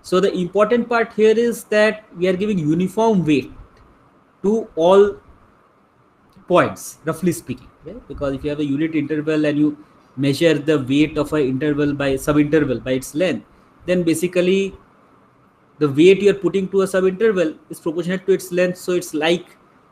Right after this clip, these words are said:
all agents are being dealt with in a uniform way. Right? So that's the first important part, that basically zero one and you are giving a uniform weight. The other important part is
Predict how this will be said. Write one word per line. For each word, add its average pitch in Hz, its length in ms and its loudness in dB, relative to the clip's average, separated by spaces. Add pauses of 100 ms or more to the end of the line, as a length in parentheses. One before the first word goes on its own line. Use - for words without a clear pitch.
(100)
all 175 280 4
agents 160 400 0
are 190 180 -6 (420)
being 160 220 -2
dealt 147 300 0
with 147 160 -4
in 156 80 -4
a 196 40 -6
uniform 120 560 -6
way. - 80 -20 (480)
Right? - 160 -20
So - 80 -20
that's 151 180 -4
the 190 100 -6
first 156 280 -2
important 120 440 -8
part, - 160 -18 (480)
that 165 100 -6
basically 160 380 0
zero 165 320 0
one 233 180 -2
and 247 140 -2
you 190 80 0
are 156 40 -4
giving 160 200 -2
a 160 60 0
uniform 147 680 -2
weight. 98 160 -16 (600)
The 185 120 -8
other 175 180 0
important 247 520 0
part 220 240 -2
is - 380 -16